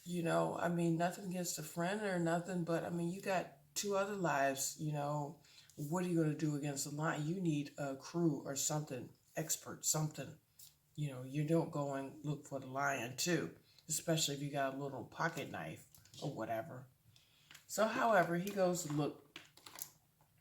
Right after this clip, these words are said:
for this lion, and then out comes this big old, massive,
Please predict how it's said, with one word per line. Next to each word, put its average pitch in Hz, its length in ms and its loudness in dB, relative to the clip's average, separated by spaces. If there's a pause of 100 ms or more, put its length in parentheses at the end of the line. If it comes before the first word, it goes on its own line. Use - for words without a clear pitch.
(840)
for 170 260 6
this 180 260 2
lion, 147 640 0
and 147 240 -2
then 151 320 0
out 175 380 0
comes 165 420 4
this 170 220 2 (260)
big 190 240 4
old, 170 420 4
massive, 170 540 2